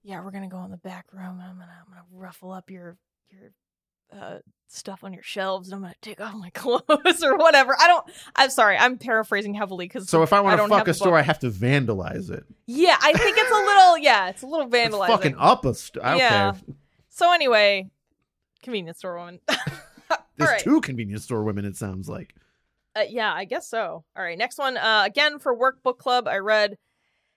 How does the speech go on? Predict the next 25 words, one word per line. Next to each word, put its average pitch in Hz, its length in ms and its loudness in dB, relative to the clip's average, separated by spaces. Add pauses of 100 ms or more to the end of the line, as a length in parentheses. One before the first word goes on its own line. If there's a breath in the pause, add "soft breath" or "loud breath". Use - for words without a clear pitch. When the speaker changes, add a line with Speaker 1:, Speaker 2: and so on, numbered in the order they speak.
Speaker 1:
Heavy 330 480 -4
by 220 520 2
Kaisi 214 360 -8
Lehman. 262 400 -4 (100)
This 226 140 -6
is 262 80 -8
an 254 80 -2
autobiography. 208 880 0 (840)
Uh, 202 380 4 (320)
and 226 340 0
I, 277 520 2 (100)
um, 240 540 0 (360)
I 262 120 4
was 311 220 -6
really 311 260 -2
looking 339 260 -10
forward 302 220 -8
to 247 60 -10
reading 247 260 -8
it 269 100 -6
because 214 800 -6 (760)
the 202 160 -10
author 247 280 0
actually 214 400 -4
spoke - 640 -8